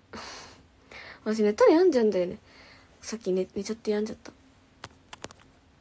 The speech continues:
風呂入ってす、ゆっくりする。え、いいじゃん。いいじゃん。大学生は時間もお金も作ろうと思えば頑張るから、ぜひくるくるファンなんて。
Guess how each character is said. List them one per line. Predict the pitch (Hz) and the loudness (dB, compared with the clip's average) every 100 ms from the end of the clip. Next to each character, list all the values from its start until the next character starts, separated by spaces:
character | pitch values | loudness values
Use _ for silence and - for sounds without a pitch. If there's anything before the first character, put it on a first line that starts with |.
| _ - _ _ _ _ _ _ _ _ _ | _ -20 _ _ _ _ _ _ _ _ _
風 | 285 | 4
呂 | 339 | 6
入 | 320 | 6
っ | |
て | 233 | 2
す、 | 226 - | -6 -8
ゆ | |
っ | 226 | -2
く | 349 | 0
り | |
す | 311 | 0
る。 | 220 - - | -8 -12 -12
え、 | |
い | 208 247 294 | -6 -2 -2
い | 226 | -2
じ | - | -8
ゃ | |
ん。 | 175 - _ _ _ _ _ _ _ _ _ | -14 -18 _ _ _ _ _ _ _ _ _
い | - | -20
い | - - | -20 -20
じ | - | -20
ゃ | _ _ _ _ _ _ _ _ _ _ _ _ _ _ - | _ _ _ _ _ _ _ _ _ _ _ _ _ _ -4
ん。 | |
大 | 233 262 | 2 2
学 | 277 - | 2 -2
生 | 233 | -6
は | 220 - | -6 -8
時 | - 220 | -4 -2
間 | 247 | 0
も | 247 | -2
お | |
金 | 240 247 | -2 -2
も | 247 | -2
作 | - | -4
ろ | 277 | -4
う | |
と | 269 | -2
思 | 220 | -2
え | 208 | -2
ば | |
頑 | 214 | -2
張 | 233 | -4
る | 233 | -4
か | 214 | -6
ら、 | |
ぜ | 214 254 | -8 -10
ひ | |
く | - 226 | -8 -8
る | |
く | 226 | -8
る | 254 | -10
フ | |
ァ | 254 | -10
ン | |
な | 233 | -10
ん | |
て。 | 226 | -12